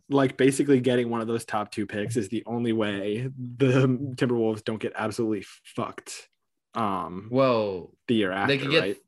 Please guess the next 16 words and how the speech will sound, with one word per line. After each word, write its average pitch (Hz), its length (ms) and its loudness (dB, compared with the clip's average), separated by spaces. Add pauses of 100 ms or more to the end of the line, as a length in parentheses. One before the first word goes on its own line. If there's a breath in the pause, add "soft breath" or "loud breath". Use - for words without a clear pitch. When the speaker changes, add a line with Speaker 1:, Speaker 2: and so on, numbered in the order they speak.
(180)
Speaker 2:
yeah. 90 380 -4
Well, 131 160 2
I 139 40 2
mean, 147 140 2
they 160 100 2
could 165 100 -2
get 147 220 0
third, 110 400 0 (160)
<laughs> - 1400 -14
and 120 260 -4
they 120 100 4
keep 160 220 -2
their 127 100 4
pick 113 220 -2
with 98 160 -6
third. 92 380 -4